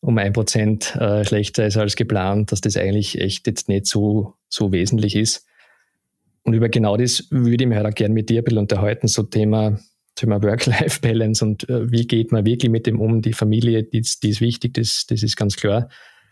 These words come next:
Aber okay, was, was heißt das jetzt konkret? Äh, wie lebt man das im Alltag? Und ganz speziell auch in, in deiner Rolle, in unserer Rolle, du bist Geschäftsführer,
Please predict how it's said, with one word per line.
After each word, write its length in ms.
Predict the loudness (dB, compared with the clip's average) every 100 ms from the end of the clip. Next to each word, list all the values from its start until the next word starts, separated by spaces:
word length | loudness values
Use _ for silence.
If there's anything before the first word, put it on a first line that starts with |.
| _ -4
Aber 280 | -2 0 -2
okay, 380 | -4 -2 0
was, 400 | 0 0 -2 -6 -4
was 220 | -2 0
heißt 180 | -2 0
das 80 | -2
jetzt 180 | -2 -2
konkret? 540 | 0 2 0 0 -4 _ _ _ _ -4
Äh, 320 | 0 0 -2 -4 -18 -20 _
wie 420 | -6 -4 0 2 2
lebt 260 | 0 0
man 80 | 0
das 180 | 0 0
im 120 | 0
Alltag? 640 | 0 -2 -2 -4 -6 -14 _ _
Und 400 | -2 -2 -4 -16 _ -16 -16 -10
ganz 160 | -4 -2
speziell 400 | -2 -2 0 0
auch 160 | 0 0
in, 360 | 2 0 0 -8 _ _ _ _ _ _
in 120 | -2
deiner 280 | 2 2 2
Rolle, 260 | 2 2 2
in 100 | 2
unserer 320 | 0 0 0
Rolle, 300 | 0 0 0
du 120 | -2
bist 140 | -2
Geschäftsführer, 680 | -2 -2 -2 -2 0 2 0